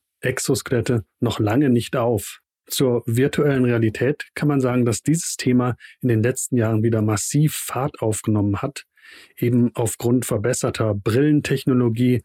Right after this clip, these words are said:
und natürlich spielt auch die große Computerpower, die einem inzwischen zur Verfügung steht, eine wichtige Rolle. Und damit ist es dann möglich, dreidimensionale Szenerien virtuell nachzubauen am Computer,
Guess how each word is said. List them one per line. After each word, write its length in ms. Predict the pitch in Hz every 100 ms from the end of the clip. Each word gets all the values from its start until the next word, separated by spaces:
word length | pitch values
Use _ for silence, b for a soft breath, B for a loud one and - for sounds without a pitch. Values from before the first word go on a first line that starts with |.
| B B B
und 140 | 127 127
natürlich 360 | 110 117 113
spielt 300 | - 123 -
auch 100 | 107
die 300 | - 113 104 b b b
große 340 | - 120 117
Computerpower, 840 | 120 107 - 151 147 107 127 123 117
die 120 | 113
einem 180 | 117 117
inzwischen 460 | 107 - - 113
zur 140 | - 107
Verfügung 380 | 107 - 117
steht, 300 | 117 120 117
eine 280 | 113 113 101 b b b b
wichtige 480 | 123 156 - 131 120
Rolle. 500 | 101 110 151 214 214 B B B B B
Und 180 | 110 107
damit 300 | 131 180 143
ist 140 | -
es 280 | 143 - - -
dann 220 | 117 110
möglich, 720 | 113 131 170 - 165 170 -
dreidimensionale 1040 | - 117 170 - 165 156 147 131 127 127 135
Szenerien 680 | - 127 123 107 131 147 - b b b -
virtuell 680 | 117 170 - 139 131 123 113
nachzubauen 840 | 110 117 147 - 180 156 160 175 -
am 140 | 165
Computer, 680 | 170 165 165 170 - 170